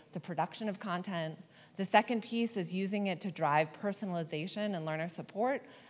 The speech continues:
And then the third element is so much data is collected in these classes, and we think of the classes as living, breathing things.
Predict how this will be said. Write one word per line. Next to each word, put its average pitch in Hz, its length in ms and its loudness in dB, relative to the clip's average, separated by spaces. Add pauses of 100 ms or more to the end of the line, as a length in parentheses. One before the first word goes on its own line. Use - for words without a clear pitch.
And 202 140 0
then 190 100 0
the 185 80 0
third 247 300 2
element 185 460 0
is 156 120 -6
so - 220 -2
much 269 280 0
data 175 240 0
is 202 200 2
collected 220 400 0
in 226 100 2
these 220 200 0
classes, 214 540 2
and 160 120 -2
we 175 80 -4
think 247 320 -2
of 185 140 -2
the 185 60 -6
classes 175 440 -2
as 151 160 -6
living, 180 260 0
breathing 165 360 -2
things. 185 420 -4